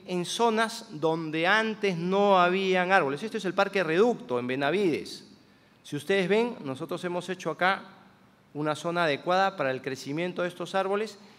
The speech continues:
y que estas veredas, amplias, por cierto, para poder caminar, se vean acompañadas de más verde.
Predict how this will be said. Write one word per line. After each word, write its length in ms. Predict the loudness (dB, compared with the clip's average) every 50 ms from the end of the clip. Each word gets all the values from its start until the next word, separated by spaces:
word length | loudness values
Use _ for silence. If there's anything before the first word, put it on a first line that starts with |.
| -20 -20 _ -10
y 80 | -10
que 140 | -4 -2 -2
estas 260 | -2 0 -2 -2 0
veredas, 500 | 0 0 2 2 4 2 2 0 -4 -10 -16 -20 -14 -6
amplias, 560 | -4 -2 0 0 0 -2 -4 -4 -6 -8 -8 -6
por 180 | -8 -8 -8
cierto, 460 | -8 -4 -2 0 0 0 -2 -6 -8
para 260 | -6 -4 -4 -4 -4 -6
poder 280 | -4 -4 -4 -4 -2
caminar, 640 | -2 -2 -2 -2 0 0 0 0 -2 -4 -8 -18 -20 -20 -20 -20 -20 -20 _
se 300 | -14 -4 2 4 6 6
vean 320 | 8 8 8 8 6 6
acompañadas 1000 | 4 4 2 0 -2 0 0 0 0 2 2 2 2 2 2 0 -6 -12 -14 -20 -20 -20 -20 -20
de 240 | -12 -8 -6 -4 -2
más 240 | 0 -2 -2 -2 -2
verde. 380 | -2 -2 -2 -4 -6 -10 -12